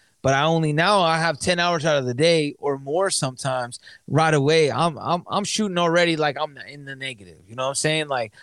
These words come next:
I'm gonna have to stay up later and lose some sleep and sacrifice this. But I think once we find our pace, and I think that in this game that they love genuine shit, and they love that we actually appreciate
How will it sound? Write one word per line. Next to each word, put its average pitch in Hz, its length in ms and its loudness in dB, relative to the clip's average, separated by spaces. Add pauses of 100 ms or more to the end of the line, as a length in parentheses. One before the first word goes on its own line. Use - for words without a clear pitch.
(120)
I'm 180 100 0
gonna 196 140 2
have 175 100 0
to 165 80 -2
stay 165 240 2
up 143 100 -2
later 151 300 2
and 135 140 -2
lose 143 180 0
some 135 100 -12
sleep - 280 -4
and 127 80 -4
sacrifice 127 520 -2
this. 131 280 0 (280)
But 165 120 2
I 190 40 4
think 202 220 -2
once 190 220 2
we 165 80 0
find 165 240 -2
our 139 100 0
pace, 156 460 2 (260)
and 143 120 -2
I 151 80 4
think 160 260 0
that 147 160 2
in 156 200 0
this 143 200 2
game 143 360 2
that 135 120 0
they 127 100 2
love 131 240 2
genuine 135 460 0
shit, 131 420 0 (240)
and 131 160 -2
they 147 140 2
love 143 400 2
that 135 180 2
we 135 220 2
actually 135 680 -2
appreciate 135 960 2